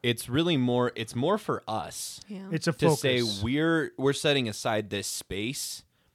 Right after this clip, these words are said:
Speaker 1: and I'm going to enter into this time or this, this physical location, and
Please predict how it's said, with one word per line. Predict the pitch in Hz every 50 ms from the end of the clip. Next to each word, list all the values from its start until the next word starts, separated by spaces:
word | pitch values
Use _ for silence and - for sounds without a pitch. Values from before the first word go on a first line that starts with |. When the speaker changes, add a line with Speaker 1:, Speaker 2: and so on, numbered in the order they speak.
| _ _ _ - -
Speaker 1:
and | 113 104
I'm | 82 87 110 113 117 120
going | 120 120 117 113 101
to | 90
enter | 76 95 107 110 104 104
into | 104 107 104 101 92
this | 92 92 90 - - -
time | - - - 117 117 110 104 101 101 98 98 - -
or | 85 90 82
this, | 80 76 80 - - - - -
this | 104 101 90 - -
physical | - - 120 117 107 107 - 107 104 98
location, | 92 87 82 - - 101 98 101 - - 110 95 95 95 95 98 _ _ _ _ _ _ _ _ _ _ - -
and | 101 98 92 78